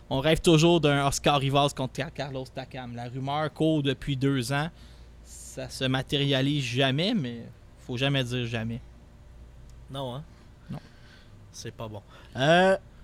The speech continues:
Speaker 2: Laurent, c'est ce qui fait le tour des, euh, actualités du monde de la boxe. Ça a brassé beaucoup, notamment après le gala du, euh,
Speaker 1: Gros
Speaker 2: vingt
Speaker 1: show cette
Speaker 2: juillet
Speaker 1: semaine.
Speaker 2: dernier.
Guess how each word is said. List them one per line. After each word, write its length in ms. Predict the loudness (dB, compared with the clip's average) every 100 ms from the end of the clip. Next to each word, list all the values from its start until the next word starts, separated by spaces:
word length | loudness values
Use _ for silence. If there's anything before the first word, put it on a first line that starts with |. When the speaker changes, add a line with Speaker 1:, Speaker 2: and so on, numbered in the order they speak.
| -20 -18 -4
Speaker 2:
Laurent, 320 | 0 4 6
c'est 180 | 8 6
ce 100 | 6
qui 140 | 2
fait 200 | 6 8
le 40 | 8
tour 460 | 6 6 6 4
des, 500 | 0 2 4 4 6
euh, 260 | 6 6 6
actualités 600 | 2 4 4 4 4 0
du 180 | 2 2
monde 260 | 4 4
de 120 | 4 6
la 140 | 6
boxe. 600 | 6 4 4 -4 -6 -8 -16 -18 -4
Ça 140 | 2
a 40 | 4
brassé 400 | 6 6 4 2
beaucoup, 480 | 2 0 0 0 -2 -20 -6
notamment 400 | -2 2 4 4
après 320 | 2 4 4
le 120 | 6 6
gala 320 | 4 4 2
du, 340 | 0 0 2
euh, 140 | 2 2
Speaker 1:
Gros 140 | 4
Speaker 2:
vingt 200 | 4 4
Speaker 1:
show 160 | 2 0
cette 240 | 0 0
Speaker 2:
juillet 460 | 4 6 6 6 4
Speaker 1:
semaine. 100 | 6
Speaker 2:
dernier. 680 | 6 6 4 4 2 0